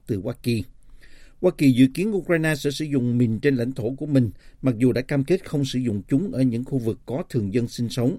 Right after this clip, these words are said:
vị quan chức này cho biết. Washington Post là tờ báo đầu tiên đưa tin về diễn biến này.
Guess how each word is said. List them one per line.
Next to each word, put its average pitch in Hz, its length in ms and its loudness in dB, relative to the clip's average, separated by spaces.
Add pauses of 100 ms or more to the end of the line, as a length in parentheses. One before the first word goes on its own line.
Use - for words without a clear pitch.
(140)
vị 101 140 -6
quan - 180 -4
chức 165 180 -6
này 113 120 -4
cho 107 140 -4
biết. 143 260 0 (760)
Washington 127 440 -2
Post - 440 -2
là 113 60 0
tờ - 160 -4
báo 113 200 -2
đầu 117 260 0
tiên 127 260 4
đưa 135 80 0
tin 131 240 -2
về 104 120 -2
diễn 104 220 -4
biến 151 160 -2
này. 117 220 0